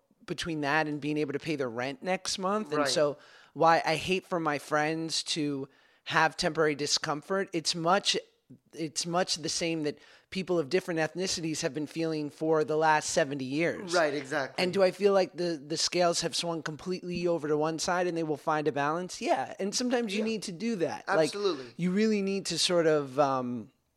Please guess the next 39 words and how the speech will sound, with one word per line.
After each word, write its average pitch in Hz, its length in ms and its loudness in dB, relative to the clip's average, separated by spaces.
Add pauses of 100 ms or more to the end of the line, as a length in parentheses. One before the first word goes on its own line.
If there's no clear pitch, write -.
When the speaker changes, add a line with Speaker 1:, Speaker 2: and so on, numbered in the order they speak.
(100)
Speaker 2:
I 180 120 -4
feel 185 240 -4
like, 165 340 -2
you 165 80 -10
know, 156 140 -6
that 151 180 -10
kind 147 220 -8
of 139 40 -8
what 139 120 -6
happened 135 360 -10
with, 135 200 -8
uh, 135 280 -6
with 143 120 -12
Obama. 151 420 -6
It's 127 120 -20
like 139 140 -12
everyone, 139 680 -10
it - 480 -10
swung 170 360 -6
one 160 220 -2
way, 139 380 -8 (400)
and 147 120 -10
then 139 120 -8
people 151 280 -10
swung 151 360 -8
far 160 720 2
to 160 160 -12
the 156 120 -2
right 147 340 -4
with, 143 300 -8
with 139 300 -10
Trump 151 320 -4
and 143 80 -4
everything, 139 340 -12
and 151 140 -14
now 143 160 -6
it's 135 100 -12
gonna 143 160 -12
swing 147 500 -12